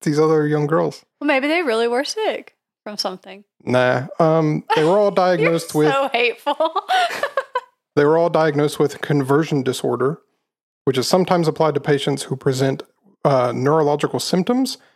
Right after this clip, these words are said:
Speaker 2: Mm-hmm.
Speaker 1: such as numbness, blindness, paralysis, or fits, which are not consistent with well-established organic cause, or which the cause, um,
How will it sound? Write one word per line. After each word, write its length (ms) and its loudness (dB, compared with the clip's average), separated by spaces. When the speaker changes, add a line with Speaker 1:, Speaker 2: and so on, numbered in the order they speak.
Speaker 2:
Mm-hmm. 160 -18
Speaker 1:
such 220 0
as 120 2
numbness, 460 2
blindness, 400 2
paralysis, 760 0
or 200 0
fits, 600 -2
which 160 0
are 40 0
not 220 0
consistent 500 -2
with 180 -2
well-established 680 0
organic 460 -4
cause, 500 0
or 380 2
which 300 2
the 100 0
cause, 640 2
um, 380 0